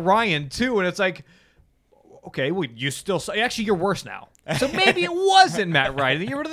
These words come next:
the coach. And, ah, you still suck. Maybe it wasn't the, and then, but no, it's done, it happened in Atlanta. They just shipped Marcus Mariota off. A few weeks left of the season.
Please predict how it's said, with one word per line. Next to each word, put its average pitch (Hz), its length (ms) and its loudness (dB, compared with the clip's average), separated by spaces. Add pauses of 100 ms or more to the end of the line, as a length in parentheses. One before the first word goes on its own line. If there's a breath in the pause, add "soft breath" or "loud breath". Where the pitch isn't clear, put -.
the - 60 -12
coach. 277 340 -4
And, 202 220 -12 (160)
ah, 285 180 -4
you 415 160 -4
still - 320 0
suck. 247 220 -6
Maybe 339 220 -2
it 440 100 -2
wasn't 359 240 -10
the, - 60 -14 (300 loud breath)
and 202 160 -2
then, 208 140 0
but 196 160 -4
no, 202 160 2
it's 156 300 -4
done, 165 180 -2
it 143 140 -2
happened 147 280 -2
in 127 60 -6
Atlanta. 139 500 -6
They 120 140 -8
just 110 160 -12
shipped - 260 -10
Marcus 131 380 -10
Mariota 120 340 -2
off. 117 240 -4 (200)
A - 40 -20
few 123 200 -10
weeks 117 200 -8
left 113 180 -8
of 113 60 -14
the 107 60 -14
season. 123 520 -8